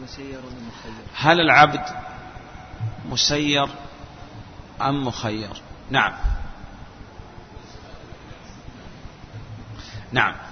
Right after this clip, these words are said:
Speaker 2: أولًا، هذا السائل نقول: هل هذا السؤال سأل عنه الصحابة رضي الله عنهم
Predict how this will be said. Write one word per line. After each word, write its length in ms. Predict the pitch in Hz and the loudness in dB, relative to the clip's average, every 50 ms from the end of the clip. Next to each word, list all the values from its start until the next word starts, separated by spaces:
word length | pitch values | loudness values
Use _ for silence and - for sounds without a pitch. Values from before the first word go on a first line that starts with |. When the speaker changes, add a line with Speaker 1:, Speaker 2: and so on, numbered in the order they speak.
| - - - - - - - - - - - - - - - - - - - | -12 -12 -14 -14 -14 -14 -14 -12 -12 -12 -12 -12 -12 -12 -12 -14 4 10 10
Speaker 2:
أولًا، 560 | 160 175 180 170 165 160 156 151 151 147 131 | 12 12 12 10 8 8 8 6 4 0 -2
هذا 320 | 135 143 156 160 165 156 | 2 6 6 6 8 6
السائل 680 | 143 - - - - 139 127 117 113 113 117 117 117 | 4 4 4 4 6 8 8 8 8 6 2 0 0
نقول: 400 | 123 120 - - 147 139 135 123 | 0 -2 0 2 2 2 2 0
هل 300 | 123 120 143 160 160 151 | 0 2 2 2 2 4
هذا 240 | 139 143 147 143 131 | 4 4 4 4 4
السؤال 480 | 127 - - - 135 131 131 127 117 110 - - 143 135 131 - - - | 2 0 0 0 0 2 2 2 2 2 0 0 0 0 0 -2 -4 0
سأل 260 | - 139 135 131 123 | 2 4 4 4 4
عنه 220 | 123 139 135 127 | 2 2 2 0
الصحابة 540 | 131 - - - 120 - - 131 135 131 123 | 0 0 0 0 -2 0 4 4 4 4 4
رضي 200 | 123 120 117 117 | 2 0 -2 -2
الله 120 | 120 120 117 | 0 2 4
عنهم 300 | 120 131 135 139 143 | 4 4 4 0 -2